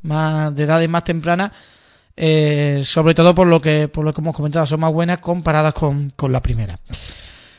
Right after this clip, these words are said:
Bien, dejando esto a un lado, vamos a hablar del resto de la jornada. Lo vamos a hacer con el equipo juvenil, con el Ubrique Atlético, que vencía tres a uno al Arcos Asociación Deportiva.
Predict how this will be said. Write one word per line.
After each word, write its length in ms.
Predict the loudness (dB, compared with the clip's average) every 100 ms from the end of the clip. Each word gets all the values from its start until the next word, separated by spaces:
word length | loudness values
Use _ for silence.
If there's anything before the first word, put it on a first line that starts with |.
| _ _ _ _ _
Bien, 240 | 4 6
dejando 360 | 4 6 6 6
esto 180 | 4 6
a 20 |
un 80 | 8
lado, 220 | 10 10
vamos 260 | 8 6 4
a 40 |
hablar 200 | 6 6
del 160 | 6 4
resto 200 | 4 6
de 100 | 6
la 100 | 6
jornada. 400 | 6 6 8 8
Lo 60 |
vamos 220 | 8 6 4
a 20 |
hacer 240 | 4 2
con 180 | 2 4
el 140 | 6
equipo 580 | 6 4 2 6 8 8
juvenil, 680 | 6 8 10 10 10 8 4
con 240 | 2 2 4
el 160 | 4
Ubrique 600 | 6 6 6 6 6 6 4
Atlético, 1040 | 6 10 10 10 8 4 4 6 6 2 0
que 240 | 6 6
vencía 460 | 8 6 4 6 6
tres 280 | 6 4 4
a 100 | 6
uno 340 | 6 6 4 0 -18 -20 -12
al 480 | 4 8 10 10 8
Arcos 480 | 8 6 4 4 4 4
Asociación 720 | 4 4 2 2 4 2 6
Deportiva. 720 | 4 6 2 4 6 6 2